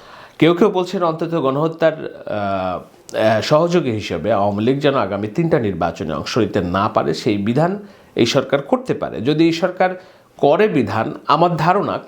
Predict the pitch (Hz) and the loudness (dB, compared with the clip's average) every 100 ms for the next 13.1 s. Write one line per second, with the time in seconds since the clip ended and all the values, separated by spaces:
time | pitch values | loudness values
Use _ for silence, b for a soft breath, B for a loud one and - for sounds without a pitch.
0 | - 185 147 117 113 139 147 - 98 B | -2 -2 -2 -8 0 2 2 -2 -6 B
1 | B B B B 117 139 160 160 170 143 | B B B B 4 4 4 2 2 2
2 | - B B _ 139 131 143 156 160 156 | -2 B B _ 2 4 4 2 0 0
3 | 147 135 135 127 107 104 101 131 127 - | 0 -2 -2 -2 0 0 -2 -2 -4 -6
4 | b b b - 151 135 131 - - 233 | b b b -4 0 2 2 -2 0 0
5 | 180 95 90 175 - - 117 120 120 131 | 2 -4 -6 -8 -8 -4 -2 -2 0 2
6 | 107 107 110 131 - - - 104 113 110 | 2 0 -2 -4 -4 -6 -4 -2 0 0
7 | 104 101 95 87 87 101 104 107 120 135 | 0 0 0 0 0 -2 -2 0 0 2
8 | 123 120 123 139 123 - 151 69 - B | 0 -2 -4 -4 -4 -2 -2 -4 -14 B
9 | B B 196 208 185 175 190 190 214 175 | B B 2 4 2 2 0 0 0 -2
10 | 196 196 170 120 - - - - B B | 0 0 0 -2 -6 -8 -8 -14 B B
11 | B B 180 170 185 196 170 196 196 190 | B B 4 4 4 4 2 2 0 2
12 | 190 190 151 143 139 143 - 85 110 135 | 2 0 0 0 0 0 0 0 2 0
13 | 147 | -4